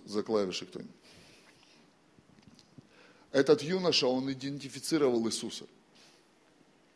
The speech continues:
Когда мне люди говорят: «Я пережил такое присутствие», я говорю: «И чё?» Это был Иисус? Да.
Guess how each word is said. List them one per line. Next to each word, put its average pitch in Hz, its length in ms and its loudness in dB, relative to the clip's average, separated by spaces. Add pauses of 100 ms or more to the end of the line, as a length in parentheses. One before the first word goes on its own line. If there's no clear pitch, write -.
(1400)
Когда 127 280 4
мне 180 140 -4
люди 175 240 -2
говорят: 143 580 0 (320)
«Я 117 160 0
пережил 143 400 0
такое 175 300 0
присутствие», 165 640 -6 (920)
я 117 80 -8
говорю: 104 160 -8
«И 92 40 -6
чё?» - 220 -8 (4000)
Это 123 160 -4
был 113 160 0
Иисус? 156 300 -8
Да. 113 280 -10